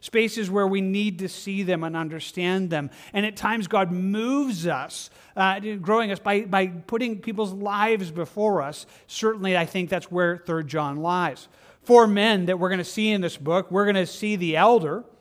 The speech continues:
the exemplary elder that we're gonna talk about this morning. We're gonna talk about Gaius, the godly Gaius. We're gonna meet a man named Diotrephes. He's a lo-, rather dictatorial. And then lastly, we'll see Demetrius,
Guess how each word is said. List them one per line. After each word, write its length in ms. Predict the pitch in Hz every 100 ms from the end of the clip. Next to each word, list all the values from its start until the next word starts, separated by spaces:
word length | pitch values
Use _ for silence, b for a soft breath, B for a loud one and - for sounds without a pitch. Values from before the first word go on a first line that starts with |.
| _ -
the 120 | 175
exemplary 560 | 151 196 220 208 165
elder 240 | 151 170 175
that 100 | 180
we're 80 | 175
gonna 120 | 170
talk 280 | 190 185 175
about 220 | 170 160
this 160 | 143
morning. 440 | 165 190 208 175 214 B B B -
We're 140 | 208
gonna 160 | 233 202
talk 260 | 202 202
about 280 | 185 160 151
Gaius, 680 | 180 208 240 180 220 - - b -
the 80 | 160
godly 400 | 165 190 196 170
Gaius. 640 | 143 131 139 208 - - b b b 165
We're 180 | 214
gonna 200 | 226 202
meet 320 | 180 185 220 214
a 60 |
man 360 | 185 180 180 180
named 280 | 170 170 160
Diotrephes. 880 | 151 202 247 180 - 135 - - -
He's 360 | 123 180 196
a 60 | 165
lo-, 160 | 175 185
rather 280 | 175 170 160
dictatorial. 880 | 180 - 180 - 202 202 202 196 202 B -
And 240 | 170 175
then 160 | 196 202
lastly, 520 | 180 175 190 - 190
we'll 100 | 175
see 160 | - 175
Demetrius, 880 | 156 160 170 - 175 143 131 -